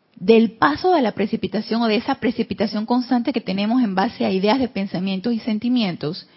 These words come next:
cae la duda entonces de, ok,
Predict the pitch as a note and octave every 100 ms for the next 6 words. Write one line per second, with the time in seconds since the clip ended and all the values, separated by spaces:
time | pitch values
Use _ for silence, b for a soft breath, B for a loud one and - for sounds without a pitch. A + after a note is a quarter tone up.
0 | b b b b b - - D4 D4+ C4
1 | C4 C4+ B3+ A#3+ A#3+ C4+ B3+ A3 A3 C#4
2 | b b b b b b b - F#3 -